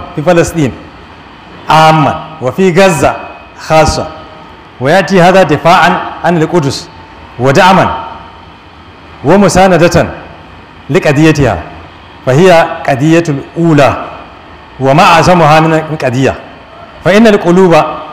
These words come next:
لتنقطع والجلود تقشعر والعيون تبكي لما يحدث لإخواننا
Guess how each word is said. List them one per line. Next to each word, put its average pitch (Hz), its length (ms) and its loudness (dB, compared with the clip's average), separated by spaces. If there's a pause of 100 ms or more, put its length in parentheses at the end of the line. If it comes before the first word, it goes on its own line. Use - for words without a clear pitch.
(320)
لتنقطع 165 640 0 (380)
والجلود 165 600 2 (360)
تقشعر 170 580 0 (520)
والعيون 165 480 2
تبكي 175 420 -2 (680)
لما 143 280 2
يحدث 160 400 2
لإخواننا 151 720 0